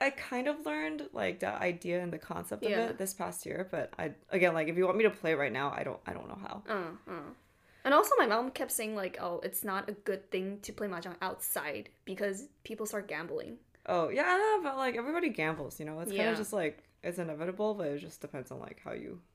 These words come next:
Speaker 1: if you wanna gamble or not.
Speaker 2: True.
Speaker 1: <laughs>
Speaker 2: So for Chusi, which is, uh, New Year's Day four, we, so I think my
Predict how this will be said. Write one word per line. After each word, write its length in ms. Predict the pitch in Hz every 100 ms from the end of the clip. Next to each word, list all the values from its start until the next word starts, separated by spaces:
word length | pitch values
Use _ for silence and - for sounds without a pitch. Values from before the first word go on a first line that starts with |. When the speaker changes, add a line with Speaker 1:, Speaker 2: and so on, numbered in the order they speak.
| _
Speaker 1:
if 120 | 175
you 80 | 170
wanna 160 | 147 143
gamble 280 | - -
or 60 | -
not. 200 | 170 - - - -
Speaker 2:
True. 560 | - - - - - - -
Speaker 1:
<laughs> 80 | 226 - - - _ _ - -
Speaker 2:
So 160 | 294
for 360 | 285 311 294 285
Chusi, 600 | - - 330 330 - 294
which 200 | 214 214
is, 200 | 247 214
uh, 120 | 202 196
New 120 | 220
Year's 220 | 226 220
Day 200 | 214 214 -
four, 500 | - 190 196 240 311 311 - - - -
we, 560 | 226 240 247 240 240 - - - -
so 360 | 294 285 269 -
I 80 |
think 220 | 294 453 539
my 100 | 494